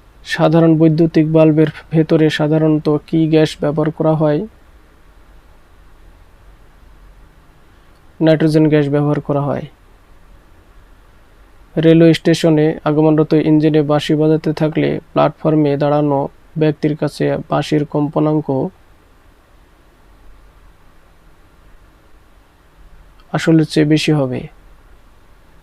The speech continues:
দৃশ্যমান বর্ণালীর ক্ষুদ্রতম তরঙ্গ দৈর্ঘ্য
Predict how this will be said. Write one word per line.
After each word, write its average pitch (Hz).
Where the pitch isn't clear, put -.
দৃশ্যমান 165
বর্ণালীর 156
ক্ষুদ্রতম 156
তরঙ্গ 156
দৈর্ঘ্য 151